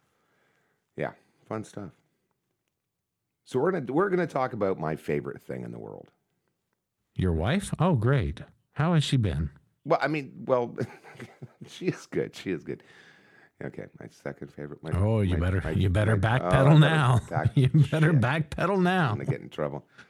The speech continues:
Speaker 1: You know, she listens from time to time. I'm gonna get, like, shit, or she'll give you shit. No, she loves you. She would never give you hell. Um,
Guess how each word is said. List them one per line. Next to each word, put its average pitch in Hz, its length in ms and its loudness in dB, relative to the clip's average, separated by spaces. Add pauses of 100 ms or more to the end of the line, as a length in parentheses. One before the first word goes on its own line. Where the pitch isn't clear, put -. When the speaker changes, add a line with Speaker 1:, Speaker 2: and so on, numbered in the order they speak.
(880)
Speaker 1:
You 76 80 -8
know, 71 60 -8
she 87 160 -6
listens 98 380 -2
from 69 140 -8
time 71 240 -6
to 64 80 -10
time. 80 400 -4
I'm 69 120 -10
gonna 76 120 -8
get, - 240 -12
like, 65 180 -8
shit, - 440 -6 (500)
or - 60 -18
she'll - 200 -12
give 76 200 -8
you 67 120 -8
shit. 65 200 -12
No, 85 160 -6
she 65 160 -12
loves 58 260 -12
you. - 100 -20 (520)
She - 160 -10
would 76 100 -8
never 71 180 -6
give 64 160 -12
you 52 120 -16
hell. 50 240 -20 (920)
Um, 73 380 -6